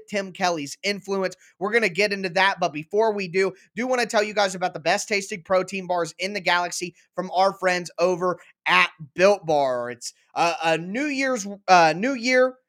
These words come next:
and that means New Year's resolutions, but the reality is you've probably given up on all your New Year's resolutions. But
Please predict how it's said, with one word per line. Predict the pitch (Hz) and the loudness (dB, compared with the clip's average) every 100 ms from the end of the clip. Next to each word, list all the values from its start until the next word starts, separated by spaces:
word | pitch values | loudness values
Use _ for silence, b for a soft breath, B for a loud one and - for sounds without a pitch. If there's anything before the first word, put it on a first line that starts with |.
| - | -4
and | 175 | 0
that | 233 | 0
means | 233 170 | -2 -6
New | 185 254 | -4 -2
Year's | 240 226 | -2 0
resolutions, | 214 220 208 208 208 214 202 | 2 2 2 -2 -2 -2 -6
but | 160 156 | -6 -8
the | 143 | -6
reality | 165 220 233 226 202 | -2 4 4 4 2
is | 202 196 185 - _ _ _ _ _ _ _ _ _ | 2 2 0 -8 _ _ _ _ _ _ _ _ _
you've | 160 165 | -2 4
probably | 233 226 | 4 4
given | 208 208 190 | 4 4 4
up | 185 | 2
on | 190 175 | 2 2
all | 175 | 0
your | 180 170 | 0 0
New | 170 | 0
Year's | 170 170 156 | 0 -2 -2
resolutions. | 160 151 160 156 147 151 147 | -2 -2 -4 -6 -6 -12 -2
But | - 370 247 | 4 6 4